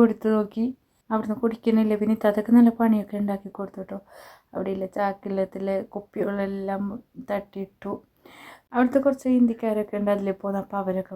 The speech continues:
കൂടിയിട്ട് ഇന്ന് പുറത്താക്കി ട്ടോ, റോഡിന് അപ്പുറത്തേക്കാക്കി. കണ്ട് ഇഷ്ടമായിട്ടുണ്ടെങ്കിൽ ലൈക്ക് ചെയ്യുക, ഷെയർ ചെയ്യുക, കമൻറ്റ് ചെയ്യുക. പുതിയൊരു വീഡിയോ ആയിട്ട് വരുന്നവരെ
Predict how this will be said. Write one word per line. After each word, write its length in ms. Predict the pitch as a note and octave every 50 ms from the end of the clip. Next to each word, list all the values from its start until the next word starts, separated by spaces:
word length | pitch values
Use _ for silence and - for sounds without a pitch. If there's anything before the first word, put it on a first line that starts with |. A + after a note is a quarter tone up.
| - -
കൂടിയിട്ട് 320 | F#3+ F#3+ F#3+ F#3 F#3 G#3+ G3+
ഇന്ന് 120 | F#3+ F#3+ - -
പുറത്താക്കി 500 | G3 F#3 - _ - F#3+ F#3 F3+ - F#3 F#3
ട്ടോ, 100 | - F#3+ F#3 F#3
റോഡിന് 300 | F#3+ F#3 F3+ F#3 F#3 F#3 F#3
അപ്പുറത്തേക്കാക്കി. 760 | F#3 _ - - - - G3 F#3+ - - G3+ F#3+ - - - - G#3
കണ്ട് 180 | D4+ C#4 C4 C4+
ഇഷ്ടമായിട്ടുണ്ടെങ്കിൽ 540 | C4 C4 A#3+ A3+ A3+ A3 A3 A3 A3 A3 A3 G#3+
ലൈക്ക് 160 | G#3 G3+ - -
ചെയ്യുക, 180 | G3+ G#3 G#3 G#3
ഷെയർ 200 | - G#3 G3 F#3+ G3
ചെയ്യുക, 180 | G3+ G3 G3+ G3 -
കമൻറ്റ് 360 | G#3+ G3+ G3 F#3+ F#3 F#3 F#3 F#3+
ചെയ്യുക. 200 | F#3+ F#3+ F#3+ G3 G3 -
പുതിയൊരു 300 | G#3+ G#3 A3 G#3+ G#3 G3+
വീഡിയോ 160 | F#3+ F#3 F#3
ആയിട്ട് 140 | F#3 F#3 G3
വരുന്നവരെ 320 | G3 F#3+ G3 G3 G3 -